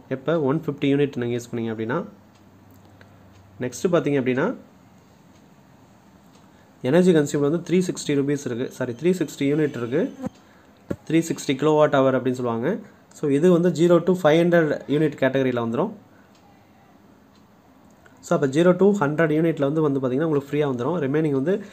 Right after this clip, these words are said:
த்ரீ சிக்ஸ்டில ஹண்ட்ரட் போயிடுச்சு அப்படின்னா, டூ சிக்ஸ்டி இருக்கும். அந்த டூ சிக்ஸ்டில செகண்ட் கேட்டகரி ஒன் நாட் ஒன்ல இருந்து டூ ஹண்ட்ரட் யூனிட்டுக்குள்ள வரும். So, அதுக்கு வந்து ஒவ்வொரு யூனிட்டுக்கும் டூ ருப்பீஸ் சார்ஜ் பண்ணுவாங்க. அப்ப அதுல ஹண்ட்ரட் யூனிட்,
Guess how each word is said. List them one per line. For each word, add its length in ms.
த்ரீ 20
சிக்ஸ்டில 480
ஹண்ட்ரட் 320
போயிடுச்சு 240
அப்படின்னா, 280
டூ 80
சிக்ஸ்டி 320
இருக்கும். 340
அந்த 180
டூ 120
சிக்ஸ்டில 440
செகண்ட் 360
கேட்டகரி 380
ஒன் 120
நாட் 180
ஒன்ல 160
இருந்து 440
டூ 180
ஹண்ட்ரட் 240
யூனிட்டுக்குள்ள 440
வரும். 300
So, 200
அதுக்கு 240
வந்து 220
ஒவ்வொரு 380
யூனிட்டுக்கும் 480
டூ 240
ருப்பீஸ் 340
சார்ஜ் 320
பண்ணுவாங்க. 320
அப்ப 260
அதுல 240
ஹண்ட்ரட் 340
யூனிட், 380